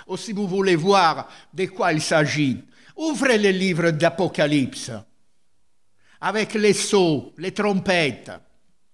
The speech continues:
Regardez tout ce qui va arriver. C'est ça la colère de Dieu. C'est ça la colère de Dieu. Et pour éviter cela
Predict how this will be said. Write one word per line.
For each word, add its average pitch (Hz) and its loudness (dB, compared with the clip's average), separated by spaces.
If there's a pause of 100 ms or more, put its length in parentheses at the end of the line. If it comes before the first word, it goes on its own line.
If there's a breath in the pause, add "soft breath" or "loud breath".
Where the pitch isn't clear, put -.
(680)
Regardez 233 2
tout 202 0
ce - -6
qui 190 -2
va 170 4
arriver. 147 -2 (380 loud breath)
C'est 262 -4
ça 269 -2
la 294 -2
colère 208 2
de 160 0
Dieu. 139 -2 (1000)
C'est - -12
ça 233 -4
la 269 0
colère 160 -2
de 131 -4
Dieu. 113 -8 (580 soft breath)
Et 220 -8
pour 269 -8
éviter 240 -2
cela 156 -2